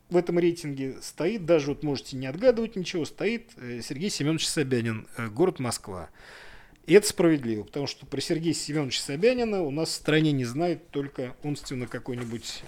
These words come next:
э, неразвитый, э, житель далеких сибирских таежных городков, я не знаю, тундра какой-нибудь. Все знают Собянин. Собянин лучший.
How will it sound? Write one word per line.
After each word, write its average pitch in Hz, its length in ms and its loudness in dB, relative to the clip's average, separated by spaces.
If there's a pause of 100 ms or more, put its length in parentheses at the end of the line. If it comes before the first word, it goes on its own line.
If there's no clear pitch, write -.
э, 117 60 -10
неразвитый, 151 760 0 (640)
э, 117 600 -8
житель 131 560 -2 (320)
далеких 147 500 2
сибирских 151 720 -4
таежных 139 600 -4 (200)
городков, 131 720 -2 (720)
я 110 60 -14
не 113 100 -12
знаю, 113 300 -10
тундра 120 320 -6
какой-нибудь. 101 800 -12
Все 202 180 6
знают 156 280 6
Собянин. 117 480 0
Собянин 139 480 -4
лучший. 117 340 -8